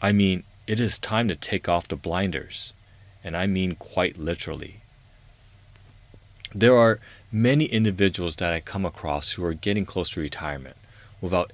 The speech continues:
any clue whether or not they have saved enough for retirement. Most of them know that Medicare is at age sixty-five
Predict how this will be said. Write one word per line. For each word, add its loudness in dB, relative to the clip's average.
any 0
clue 0
whether 0
or 0
not -2
they -8
have -4
saved 0
enough -2
for -14
retirement. -12
Most 2
of -2
them 4
know 6
that 0
Medicare -2
is -2
at -4
age -2
sixty-five 2